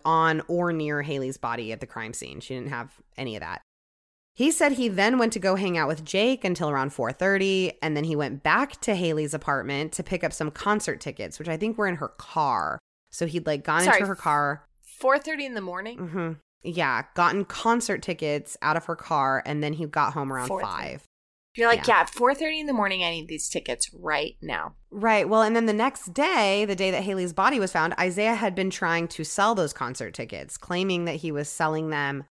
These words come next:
Speaker 1: for Haley.
Speaker 2: This is all so weird.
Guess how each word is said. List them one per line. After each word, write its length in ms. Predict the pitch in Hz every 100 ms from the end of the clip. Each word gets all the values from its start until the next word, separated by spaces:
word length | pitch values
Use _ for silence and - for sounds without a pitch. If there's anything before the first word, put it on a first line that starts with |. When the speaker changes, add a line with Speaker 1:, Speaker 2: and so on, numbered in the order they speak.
| _ _ _
Speaker 1:
for 480 | - - 180 160 143
Haley. 580 | 165 127 110 67 135 - _ _ _ _ _ _ _ _ -
Speaker 2:
This 160 | -
is 60 | -
all 160 | 156 156
so 240 | 165 156
weird. 380 | 208 247 -